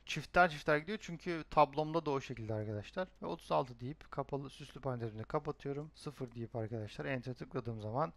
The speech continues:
çeyrek bir hedeflerde geliyor. Gerçekleşenleri al-, alacağım. Otuz yerine otuz birden başlayacak o da. Geldim düşey ara formülünü kullandım. Burayı şöyle düzeltelim. Otuz bir, otuz üç, otuz beş ve otuz yedi.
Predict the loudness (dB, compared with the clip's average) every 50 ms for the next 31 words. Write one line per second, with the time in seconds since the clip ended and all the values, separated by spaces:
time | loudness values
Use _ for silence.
0 | -12 -14 -4 2 4 6 6 6 4 0 -2 -4 -2 0 0 2 2 2 0 0
1 | 0 0 0 0 0 0 0 0 0 0 -2 -4 -8 -10 -16 -12 2 8 10 10
2 | 10 10 6 2 2 0 2 4 2 2 4 4 6 8 8 8 8 6 4 4
3 | 4 4 4 2 2 2 2 2 0 -4 -6 -4 -2 -2 0 2 2 2 2 0
4 | -2 -2 -4 -6 -8 -8 -8 -2 2 2 2 2 2 -2 -4 -4 -4 -6 -6 -6
5 | -6 -6 -6 -4 -2 0 0 0 -2 -4 -10 -18 -2 2 4 6 6 4 4 2
6 | -4 -8 -6 -2 -2 0 0 -2 -2 -2 -4 -2 -4 -6 -8 -8 -6 -4 -2 -2
7 | -2 -2 -4 -6 -6 -6 -4 -2 -2 -2 -4 -2 -2 0 0 -2 -4 -4 -4 -2
8 | -2 -2 -2 -2 -4 -4 -6 -6 -6 -6 -10 -12 -10 -6 -6 -6 -6 -6 -8 -12
9 | -14 -18 -10 -6 -6 -6 -6 -6 -10 -8 -8 -8 -10 -10 -14 -16 -16 -16 -20 -20
10 | -20 -8 -4 -4 -4 -4 -6 -12 -14 -12 -2 2 2 4 4 2 -2 -8 -4 0
11 | 2 2 2 2 0 -2 -4 -4 -4 -4 -8 -10 -10 -10 -6 -4 -2 0 0 -2
12 | -4